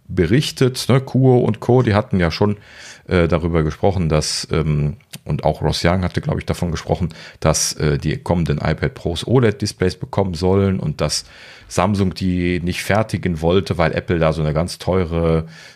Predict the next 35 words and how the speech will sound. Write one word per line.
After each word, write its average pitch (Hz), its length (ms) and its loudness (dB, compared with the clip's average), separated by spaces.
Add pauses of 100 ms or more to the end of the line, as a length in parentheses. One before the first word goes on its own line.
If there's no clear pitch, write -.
(100)
Zweischichtlösung 85 1120 0
haben 76 380 -2
wollte 78 320 -4
und, 95 240 -4
und, 78 160 -2
und. 160 320 2 (580)
Und, 87 400 -2
äh, 80 220 4
ja, 73 340 -2
jetzt - 500 -2 (140)
berichtet 117 520 0 (280)
The 95 320 -2
ELEC 143 340 2
in 90 140 -2
diesem 107 320 -2
Kontext, 123 840 -4 (100)
dass, 90 420 0
ähm, 78 480 0
die 78 240 -4
neuen 107 540 2 (140)
kommenden 131 480 0
iPad - 500 -4
Pros, - 500 -2
die 175 140 -4
ja 160 160 -2
dann 80 440 -4 (120)
zwanzig - 380 -6
vierundzwanzig 85 680 0
erscheinen 123 420 0
sollen, 151 380 0
ne? 160 180 0
Wir 87 80 -2
hatten 95 200 -4
ja 87 80 -2
schon 90 260 -4